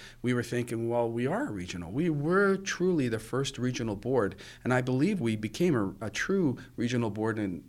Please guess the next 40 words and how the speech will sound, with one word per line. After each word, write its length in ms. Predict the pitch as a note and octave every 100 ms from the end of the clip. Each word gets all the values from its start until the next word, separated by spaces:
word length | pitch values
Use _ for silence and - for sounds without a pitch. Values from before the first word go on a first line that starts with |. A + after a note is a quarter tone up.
| -
in 120 | A2
two 200 | - C3
thousand, 600 | B2 B2 F#3+ F3+ - - - - -
two 140 | A#2+
thousand 400 | A#2+ A#2 A#2 A2
and 100 | G2
two, 320 | - F3+ F#2+
somewhere 400 | - B2 C3 C3
along 300 | C3 A#2 A#2
those 240 | A2+ D3+ A#2
lines. 320 | F#2 G2+ G#2
And, 160 | G#2 A2 - -
and 140 | A2+ B2
I 60 |
remember 580 | B2+ A#2+ B2+ F3 B2+ A2+
that, 380 | A2 G#2+ G#2+ G#2+
uh, 220 | G#2+ G#2+ - -
we 160 | A#2+ C3
all 380 | C3 B2+ A#2 D#2 C#2+ B1+
struggled, 680 | - D#3+ G3+ D#3 F2+ - -
even 240 | C#3+ D#3
back 220 | C#3 C3 B2
then, 340 | E3+ C#3+ A2
when 120 | A#2
I 100 | C3
was 100 | G3+
on 120 | D3 G2
the 80 |
board 180 | F2 F2+
of 60 | F2+
directors, 520 | F#2+ F#2+ G#2+ A2 - - -
our 120 | B2 C3+
name 220 | D#3+ F#3
doesn't 220 | E3+ D3
reflect 440 | B2 - A#2 A2
our 120 | F#2+ F#2+
actual 400 | F#2 - F#2+ E2
activity. 520 | - E3 C#3 D2 - - -
So, 480 | - C#3+ B2+ A#2+ G#2+ - - - -
uh, 420 | A2+ A2 G#2+ G#2+